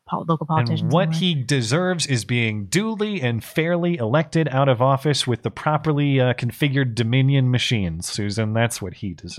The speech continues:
Speaker 1: That's what I was thinking.
Speaker 2: <laughs> To your point, when the government fears the people, there is liberty. There's a reason why that statement exists.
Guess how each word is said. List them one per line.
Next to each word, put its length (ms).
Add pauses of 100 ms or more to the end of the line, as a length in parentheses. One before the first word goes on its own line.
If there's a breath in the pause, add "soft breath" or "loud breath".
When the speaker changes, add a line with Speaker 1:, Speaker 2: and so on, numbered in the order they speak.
(100)
Speaker 1:
That's 140
what 80
I 120
was 160
thinking. 560
Speaker 2:
<laughs> 40 (800 loud breath)
To 100
your 100
point, 260
when 100
the 60
government 460
fears 240
the 80
people, 320
there 160
is 120
liberty. 400 (100)
There's 240
a 60
reason 400
why 220
that 180
statement 320
exists. 500